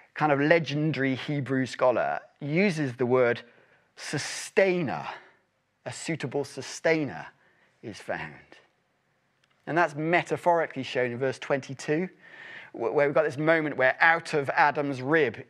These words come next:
Eve is created. And it's almost like that metaphorical picture of actually both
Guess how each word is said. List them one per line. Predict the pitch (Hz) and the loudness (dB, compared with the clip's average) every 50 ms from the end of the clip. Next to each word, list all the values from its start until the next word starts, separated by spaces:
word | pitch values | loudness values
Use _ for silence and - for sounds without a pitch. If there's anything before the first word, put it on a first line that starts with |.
| - | 0
Eve | 151 139 135 131 123 113 95 - - - - _ _ - - - - - - - - - - _ _ _ _ _ _ _ _ _ _ - | 2 2 2 2 0 -2 -4 -8 -16 -20 -20 _ _ -20 -20 -20 -20 -20 -20 -20 -20 -20 -20 _ _ _ _ _ _ _ _ _ _ -12
is | 113 113 - - | -12 -12 -10 -8
created. | - - 117 113 107 98 - - 107 107 | -6 -4 -2 -2 -2 -4 -6 -10 -8 -8
And | 123 | -8
it's | - 151 185 | -6 -2 0
almost | 190 190 196 196 180 165 - - | 2 4 4 4 4 2 2 2
like | 156 160 156 151 | 2 2 4 4
that | 160 151 147 - - | 2 2 2 0 0
metaphorical | 180 160 170 156 - - 165 151 - - 185 170 165 156 151 - 156 147 | 2 2 2 2 2 0 -4 -2 4 4 4 4 4 0 -2 -2 -2 -2
picture | - - - - - - - 147 139 135 | 0 0 0 0 0 -4 -2 2 2 2
of | 143 151 - - - - - - - | 2 0 -4 -14 -16 -16 -8 0 4
actually | - 165 160 - - - 147 147 143 143 - - - - _ _ - | 4 4 4 2 -2 -2 0 0 0 0 -2 -6 -10 -20 _ _ 4
both | 165 160 156 151 | 4 4 4 2